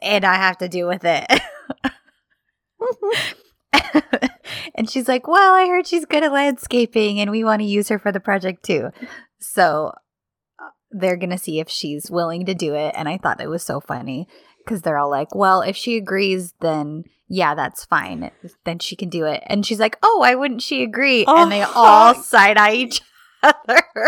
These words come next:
Speaker 2: Yep. Oh, so she's like, "Uh,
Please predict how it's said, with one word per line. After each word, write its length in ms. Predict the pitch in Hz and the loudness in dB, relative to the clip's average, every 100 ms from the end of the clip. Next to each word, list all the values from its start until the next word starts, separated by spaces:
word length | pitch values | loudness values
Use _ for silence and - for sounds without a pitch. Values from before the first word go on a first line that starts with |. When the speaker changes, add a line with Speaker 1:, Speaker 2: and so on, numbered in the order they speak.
| - - - 330 | 0 -2 -4 0
Speaker 2:
Yep. 380 | 277 247 277 - _ _ - - 392 392 359 - _ | 4 6 6 0 _ _ -12 -6 -4 -6 -12 -20 _
Oh, 720 | 381 339 330 320 302 277 294 302 | 4 6 6 6 6 4 2 0
so 480 | 349 311 285 277 - _ _ _ - | 4 6 6 4 0 _ _ _ -8
she's 240 | - 269 | 2 2
like, 220 | 226 208 196 | 4 2 2
"Uh, 600 | 277 302 302 302 294 - | 2 6 6 6 6 4